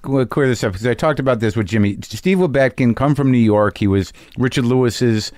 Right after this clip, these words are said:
uh, good friend, and he, you know, he wasn't necessarily a great comic,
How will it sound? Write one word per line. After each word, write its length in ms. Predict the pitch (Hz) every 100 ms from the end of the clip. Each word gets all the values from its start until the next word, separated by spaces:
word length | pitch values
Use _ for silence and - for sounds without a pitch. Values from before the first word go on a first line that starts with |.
| - - -
uh, 120 | 107
good 240 | 98 120
friend, 440 | - 117 107 107 104
and 100 | 101
he, 60 |
you 200 | 107 110
know, 80 | 123
he 80 | 123
wasn't 480 | 156 165 143 147 131
necessarily 640 | 131 113 107 120 113 104
a 60 | 98
great 320 | 95 175 170
comic, 540 | - 120 123 156 -